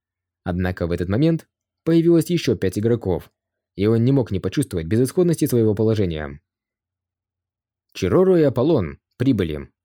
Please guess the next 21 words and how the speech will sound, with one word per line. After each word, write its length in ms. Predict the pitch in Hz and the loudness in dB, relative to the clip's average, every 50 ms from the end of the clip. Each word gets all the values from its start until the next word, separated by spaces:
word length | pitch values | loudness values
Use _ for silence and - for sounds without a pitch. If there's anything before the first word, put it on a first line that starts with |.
| _ _ _ _ _ _ | _ _ _ _ _ _
Свист 380 | - - - 82 110 143 147 151 | -16 -12 -6 -2 -2 -2 0 0
был 180 | 127 120 120 | 0 2 2
в 80 | 113 110 | 2 2
меньшинстве. 680 | 117 113 107 - 113 - 98 90 85 78 73 71 71 _ _ _ _ _ _ _ _ _ _ _ _ _ _ _ _ _ _ _ _ _ _ _ - | 0 -2 0 -2 -4 -4 -4 -4 -4 -4 -6 -8 -12 _ _ _ _ _ _ _ _ _ _ _ _ _ _ _ _ _ _ _ _ _ _ _ -4
Речь 260 | 90 95 180 180 - | 0 0 0 0 0
уже 220 | 160 131 127 139 | -2 0 0 0
не 80 | 139 135 | 0 -2
шла 400 | 113 - 180 147 101 78 67 - - | -2 -2 -2 -2 -2 -2 -6 -10 -8
ни 120 | - 127 123 | -2 0 0
о 60 | 117 | 0
захватывающем 600 | 104 104 - - 190 - - 151 143 127 135 120 | 0 -2 -2 -2 -2 0 2 0 0 0 0 -2
сражении. 640 | - 113 110 104 101 98 90 82 76 73 69 73 _ _ _ _ _ _ _ _ _ _ _ _ _ _ | -2 -2 -2 0 0 -2 -2 -4 -6 -8 -10 -14 _ _ _ _ _ _ _ _ _ _ _ _ _ _
Свист 300 | - - 190 208 202 180 | -8 -4 -2 0 0 2
был 140 | 165 160 139 | 2 2 2
один, 440 | 131 127 156 156 104 82 76 73 - _ _ _ _ _ - | 2 2 0 -2 -2 -2 -6 -10 -14 _ _ _ _ _ -10
а 100 | 90 87 | -8 -6
против 280 | 92 90 87 87 80 | -4 -4 -6 -6 -4
него 200 | 92 127 170 180 | -2 0 0 2
было 200 | 160 165 156 147 | 2 4 2 2
десять 300 | 127 131 120 - 113 113 | 2 0 -2 -2 -2 -4
игроков. 500 | 104 113 110 101 - - 87 76 73 - | -2 0 0 0 -2 -4 -6 -6 -8 -10